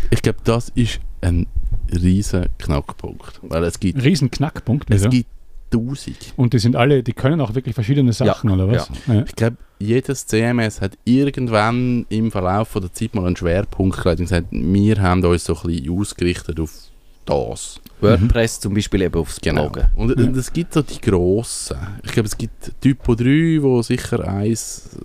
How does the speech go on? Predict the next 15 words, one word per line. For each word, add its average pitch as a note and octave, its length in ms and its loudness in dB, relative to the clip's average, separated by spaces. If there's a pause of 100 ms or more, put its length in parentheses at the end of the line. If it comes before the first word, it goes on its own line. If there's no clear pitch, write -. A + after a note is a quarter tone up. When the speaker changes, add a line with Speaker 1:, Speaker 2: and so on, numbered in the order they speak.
Speaker 1:
von G#2 160 0
der G2+ 100 2
grössten A#2 540 4
ist. A2+ 160 0
Es G2+ 140 -6
gibt - 300 -8
Drupal, G#2 720 2 (100)
es - 160 -10
gibt - 300 -10
Joomla. G#2 720 4 (760)
WordPress G2 800 2
gehört G2+ 320 2
jetzt F#2+ 180 -2
sicher - 400 -2
dazu. F#2+ 500 0